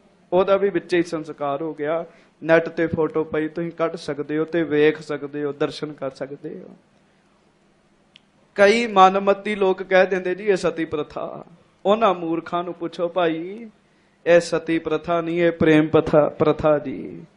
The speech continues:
ਜਦੋਂ ਸਤੀ ਪ੍ਰਥਾ ਹੁੰਦੀ, ਉਹਨੂੰ ਤੇ ਇਸਤਰੀ ਨੂੰ ਫੜ ਕੇ ਵਿੱਚ ਬਿਠਾਇਆ ਜਾਂਦਾ ਸੀ ਤੇ ਉਹ ਰੋਂਦੀ ਹੁੰਦੀ ਸੀ ਕਿ ਜੀ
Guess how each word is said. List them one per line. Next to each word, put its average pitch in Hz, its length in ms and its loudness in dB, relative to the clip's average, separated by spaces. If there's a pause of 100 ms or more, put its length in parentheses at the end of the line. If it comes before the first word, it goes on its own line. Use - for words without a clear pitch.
(440)
ਜਦੋਂ 175 260 2
ਸਤੀ 175 320 -4
ਪ੍ਰਥਾ 175 380 -2
ਹੁੰਦੀ, 175 220 -4
ਉਹਨੂੰ 226 240 -4
ਤੇ 214 260 -4
ਇਸਤਰੀ 185 340 -6
ਨੂੰ 180 120 -8
ਫੜ 180 300 2
ਕੇ 233 160 2
ਵਿੱਚ 185 240 2
ਬਿਠਾਇਆ 180 460 0
ਜਾਂਦਾ 156 340 -2
ਸੀ 170 100 -2
ਤੇ 185 100 -4
ਉਹ 180 80 2
ਰੋਂਦੀ 170 360 2
ਹੁੰਦੀ 170 240 -2
ਸੀ 156 120 -2
ਕਿ 151 140 -6
ਜੀ 160 340 -8